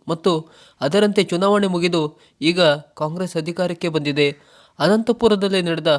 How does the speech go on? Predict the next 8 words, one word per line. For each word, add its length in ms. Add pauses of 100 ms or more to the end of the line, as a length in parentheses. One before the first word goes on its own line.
(160)
ನ್ಯಾಯ 360
ಸಾಧನಾ 400
ಸಭೆ 280
ಬೃಹತ್ 380
ಸಮಾವೇಶದಲ್ಲಿ 840
ಮಾತನಾಡಿದ 500 (500)
ಮಲ್ಲಿಕಾರ್ಜುನ್ 580
ಖರ್ಗೆ, 320